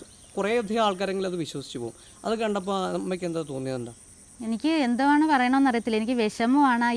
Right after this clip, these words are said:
Speaker 2: എന്ത് ചെയ്യണമെന്ന് അറിയത്തില്ല. ഒരു സഹോദരൻ ഒരു സഹോദരിയെ സംരക്ഷിക്കേണ്ടവൻ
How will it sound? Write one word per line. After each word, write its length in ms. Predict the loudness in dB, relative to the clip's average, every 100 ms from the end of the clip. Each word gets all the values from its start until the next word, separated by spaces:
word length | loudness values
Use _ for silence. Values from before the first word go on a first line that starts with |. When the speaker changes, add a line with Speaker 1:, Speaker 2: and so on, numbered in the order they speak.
| 2
Speaker 2:
എന്ത് 180 | 2 2
ചെയ്യണമെന്ന് 360 | 2 0 0 -2
അറിയത്തില്ല. 240 | -4 -6 -10 -12 -2
ഒരു 140 | 0 2
സഹോദരൻ 480 | 2 2 2 4 4 2
ഒരു 80 | 2 0
സഹോദരിയെ 520 | 0 0 0 0 0
സംരക്ഷിക്കേണ്ടവൻ 680 | 0 0 -2 -2 -2 -2